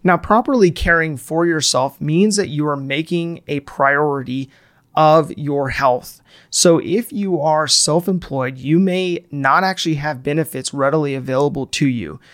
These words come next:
So it's important to explore a private policy or a co-op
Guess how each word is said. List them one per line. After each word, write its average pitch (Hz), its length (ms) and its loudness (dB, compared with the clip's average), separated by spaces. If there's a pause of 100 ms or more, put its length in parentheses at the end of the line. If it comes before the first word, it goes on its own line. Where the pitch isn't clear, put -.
(100)
So - 160 0
it's 151 120 0
important 202 440 -2
to 160 140 2
explore 156 420 -2
a 139 60 2
private 147 480 0
policy 143 480 0
or 135 200 -6
a 139 60 -2
co-op 139 640 0